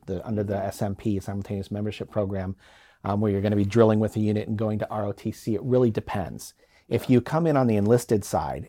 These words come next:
Speaker 1: and complete your enlisted training, you can be eligible for the Selected Reserve G I Bill while you're, you're doing R O T C.
Speaker 2: Hmm.
Speaker 1: But if you're a direct accession, if you're coming in and you're going straight to R O T C,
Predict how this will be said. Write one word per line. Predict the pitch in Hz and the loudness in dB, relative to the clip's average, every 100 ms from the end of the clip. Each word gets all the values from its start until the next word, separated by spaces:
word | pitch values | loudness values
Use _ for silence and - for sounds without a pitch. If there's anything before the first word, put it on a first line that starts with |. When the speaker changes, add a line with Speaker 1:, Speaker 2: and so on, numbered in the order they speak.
| - | -10
Speaker 1:
and | 110 | -8
complete | - 107 - 120 | -6 -6 -4 -2
your | 110 | -2
enlisted | 104 113 - 92 | 0 0 -2 -8
training, | - 147 147 80 65 - _ _ _ | -4 -2 -2 -4 -10 -16 _ _ _
you | 117 120 | 0 2
can | 113 110 | 2 2
be | 107 | 4
eligible | 117 113 107 104 104 | 4 2 0 -4 -4
for | - 104 | -6 -6
the | 95 | -6
Selected | - 104 101 98 | -4 -2 -2 -4
Reserve | 95 98 123 131 | -4 2 4 4
G | 110 98 | 2 -2
I | 92 92 | -2 -4
Bill | 87 82 78 - _ _ _ | -4 -4 -6 -10 _ _ _
while | 110 107 107 107 | -2 2 4 2
you're, | 101 98 104 - | 0 -4 -8 -8
you're | 101 | -6
doing | 98 98 92 | -4 -4 -4
R | 95 95 | -4 -4
O | |
T | - 95 | -6 -10
C. | 82 - 76 - - _ - - | -8 -6 -6 -8 -20 _ -20 -20
Speaker 2:
Hmm. | 143 - | -20 -4
Speaker 1:
But | - 113 | 2 2
if | 107 | 2
you're | 117 110 | 0 0
a | 104 | 0
direct | 110 117 123 - | 2 4 2 -2
accession, | - - 113 - 107 | 0 4 4 2 -4
if | 101 | -2
you're | 98 | -6
coming | - 131 123 117 | -2 -2 0 0
in | 110 | 0
and | |
you're | 101 | -2
going | 98 87 | -4 -8
straight | - - 123 120 | -10 -2 2 2
to | - | 0
R | 127 113 | -2 0
O | 107 | 0
T | - 110 | -4 -6
C, | - 135 98 | 2 2 2